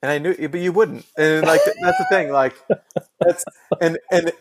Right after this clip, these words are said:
and that was the, that was the thing too. I knew if you didn't want it, if you, if you were really like, "No, I, I, I really can't,"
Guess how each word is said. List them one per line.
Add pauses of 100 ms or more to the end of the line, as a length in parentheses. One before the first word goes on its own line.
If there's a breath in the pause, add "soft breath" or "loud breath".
(120)
and
that
was
the,
that
was
the
thing
too.
I
knew
if
you
didn't
want
it,
if
you,
if
you
were
really
like,
"No,
I, (120)
I,
I
really
can't,"